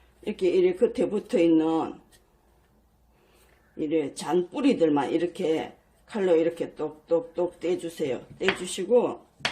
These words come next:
이렇게 겉잎만, 이 좀 어세 보이는 겉잎만 이렇게 떼주시고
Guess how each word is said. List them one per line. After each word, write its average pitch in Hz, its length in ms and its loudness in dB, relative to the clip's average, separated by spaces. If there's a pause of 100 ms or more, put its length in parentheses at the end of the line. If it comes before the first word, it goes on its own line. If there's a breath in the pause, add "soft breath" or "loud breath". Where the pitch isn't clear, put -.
(2750)
이렇게 170 400 -6 (220)
겉잎만, 220 580 4 (640)
이 190 180 -2
좀 208 260 2
어세 175 420 8
보이는 185 480 6
겉잎만 220 540 2
이렇게 170 360 -2
떼주시고 175 640 0